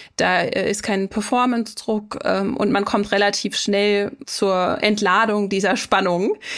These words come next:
ja, also zum Orgasmus. Und das mag alles sein, aber das,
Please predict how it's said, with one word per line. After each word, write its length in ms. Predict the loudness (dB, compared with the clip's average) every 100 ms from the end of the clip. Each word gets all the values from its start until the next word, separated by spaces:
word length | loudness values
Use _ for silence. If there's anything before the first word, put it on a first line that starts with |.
| -6
ja, 220 | 0 2 2
also 220 | 0 -4
zum 200 | -2 0
Orgasmus. 720 | 0 0 -2 -2 -2 -2 -4
Und 460 | -4 -2 0 -2 -6
das 200 | -4 -2
mag 240 | 0 0 0
alles 240 | -2 -2
sein, 320 | -2 0 0
aber 220 | 0 0 0
das, 260 | -2 -4